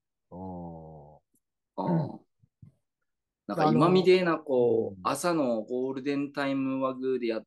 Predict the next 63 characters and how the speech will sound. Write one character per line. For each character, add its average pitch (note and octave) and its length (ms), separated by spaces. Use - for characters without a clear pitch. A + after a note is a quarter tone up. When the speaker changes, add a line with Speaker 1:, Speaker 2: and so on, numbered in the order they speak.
Speaker 2:
て B2 60
る A#2+ 80
み A#2+ 100
た B2+ 60
い B2+ 40
な B2 60
や A2+ 60
つ G#2+ 60
あ G#2 40
ん G#2+ 80
ま G#2 80
な G2+ 80
い G#2+ 60
っ G#2 40
け、 B2 100
Speaker 1:
は A#2 100
い、 B2+ 40
は A#2 60
い、 - 20
Speaker 2:
気 A#2+ 60
す G#2 140
け G2+ 100
ど。 F#2+ 60
Speaker 1:
は F2 220
い、 - 20
は D#2+ 80
い。 - 40
確 - 300
か G#3+ 140
に C3+ 140
ね、 A#2+ 240
な F#3 120
ん G#3 40
か、 D3 160
な G#3+ 160
ん F#3+ 40
か D#3+ 100
当 D4 320
時 E4+ 100
は、 B3+ 320
だ G3+ 120
か F#3 100
ら E3 80
そ G#3+ 160
ん A#3+ 80
な A#3 100
仮 B3+ 240
面 F#4 240
ラ F4+ 140
イ F4+ 80
ダ F4 100
ー D4+ 60
っ - 100
て F3 140
な F3+ 100
ん F3+ 80
か D#3+ 80
あ E3+ 60
ん A3 100
ま A#3 80
流 A3+ 120
行 C#4 80
っ F4 40